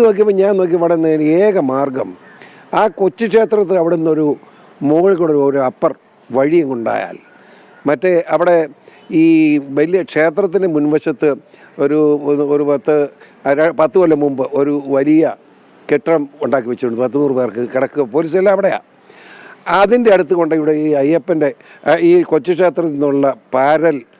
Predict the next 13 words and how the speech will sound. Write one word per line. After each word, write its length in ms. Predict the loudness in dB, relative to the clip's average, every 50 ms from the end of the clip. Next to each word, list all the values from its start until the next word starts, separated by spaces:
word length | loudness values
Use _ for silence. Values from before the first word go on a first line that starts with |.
| _ _ -12 -8 -4
റോഡ് 260 | -2 -2 -2 -2 -4 -8 -12 _ _ _ -6 -4
ഒരു 120 | -4 -4 -4 -8 -8 -6
പൊക്കത്തിലുണ്ടായാൽ 840 | -6 -4 -2 -4 -4 -2 -4 -4 -4 -2 -2 -2 -2 -2 -4 -8 -12 -18 -20 _ _ _ _ _ _ -20 -20 -20 _ _ -2 0
അവിടുന്ന് 340 | 2 2 2 0 0 -2 -2 -4 -8 _ _ _ _ _ _ _ -2
പിന്നെ 240 | -2 0 0 0 -2 0
പേട്ട 160 | 0 -2 0 0 0
കെട്ടിപ്പോക്കുകയാണെങ്കിൽ 540 | -2 -2 -2 -2 -2 -2 0 -2 0 0 -2
ഒരു 80 | -2 -2 -4 -2
തർക്കവും 420 | -4 -4 -4 -6 -4 -2 0 0 0
ഇല്ല, 100 | 0 0 0 0
ആർക്കും 220 | -2 -2 -2 -2 -2
അപകടവും 340 | -2 -2 -2 -2 -2 0 0 -2
ഇല്ല, 100 | -2